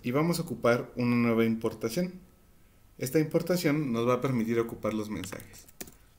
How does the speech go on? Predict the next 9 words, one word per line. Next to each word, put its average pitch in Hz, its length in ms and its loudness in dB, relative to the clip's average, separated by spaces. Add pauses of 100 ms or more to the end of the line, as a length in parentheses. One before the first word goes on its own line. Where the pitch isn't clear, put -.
(760)
Le 120 60 4
voy 127 120 8
a 120 40 10
decir 113 220 2
from 113 280 0
Django 135 420 0 (680)
punto 131 460 -2 (440)
contrib 143 480 -2 (1120)
importa 143 760 0